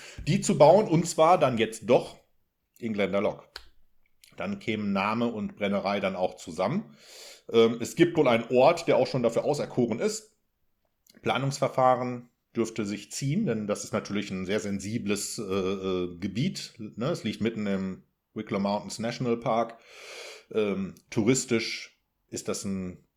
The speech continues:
Ort, wo natürlich eine Menge Menschen hinströmen. Es wäre gut für die Brennerei.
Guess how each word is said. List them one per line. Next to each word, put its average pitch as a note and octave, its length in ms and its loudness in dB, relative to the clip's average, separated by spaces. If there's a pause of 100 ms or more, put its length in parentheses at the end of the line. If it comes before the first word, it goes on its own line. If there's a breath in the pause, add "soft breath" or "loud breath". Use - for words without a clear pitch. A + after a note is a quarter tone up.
(600)
Ort, G#2+ 320 0
wo G2+ 100 -2
natürlich G2 280 -2
eine F#2+ 80 -6
Menge G#2+ 180 0
Menschen G#2 300 -6
hinströmen. A2+ 680 -2 (140)
Es - 120 -18
wäre G#2 200 -4
gut G#2 160 -4
für G#2+ 100 -8
die G2 60 -4
Brennerei. F#2+ 600 0